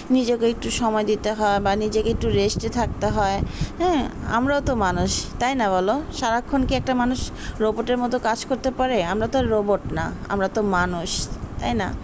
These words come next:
তো পুজোর সময় কিন্তু আমার ভালোই ব্যস্ততা কেটেছে, যেহেতু আমি ঘরে ফার্নিচারগুলো বার্নিশ করেছি, সে কারণে কিন্তু ব্যস্ততা একটু বেশি ছিল। আর আমাকে কাজে সাহায্য করার মতো কেউ নয়, আমার হাজব্যান্ড তো কোনো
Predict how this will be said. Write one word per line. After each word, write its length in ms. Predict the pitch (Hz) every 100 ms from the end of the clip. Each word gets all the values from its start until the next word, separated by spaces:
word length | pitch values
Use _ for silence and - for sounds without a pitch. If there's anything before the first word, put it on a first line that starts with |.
| - - - - -
তো 100 | 233 226 226
পুজোর 240 | 262 294 330
সময় 220 | 311 302
কিন্তু 240 | 285 269 269
আমার 200 | 254 254
ভালোই 400 | 233 196 208 220
ব্যস্ততা 400 | 214 - 220 208
কেটেছে, 420 | 196 196 185 226 214
যেহেতু 260 | 202 190
আমি 140 | 208 202 202
ঘরে 180 | 185 190
ফার্নিচারগুলো 680 | 208 202 208 214 202 208 196
বার্নিশ 440 | 185 175 190 220 -
করেছি, 400 | 202 175 - 226 311 - - - -
সে 200 | - 247
কারণে 280 | 240 240 247
কিন্তু 240 | 247 254 247
ব্যস্ততা 380 | 220 - 247 233
একটু 120 | 240 208
বেশি 240 | 180 190 247
ছিল। 240 | - 233 208 208 254 - - -
আর 120 | -
আমাকে 400 | 269 269 277 285 277 269 - -
কাজে 240 | 240 220 240
সাহায্য 400 | 247 214 202 233
করার 280 | 226 208 208 202
মতো 160 | 202 202 -
কেউ 140 | 196
নয়, 160 | 190 190
আমার 220 | 208 247 240
হাজব্যান্ড 340 | 214 220 240 226
তো 80 |
কোনো 260 | 226 226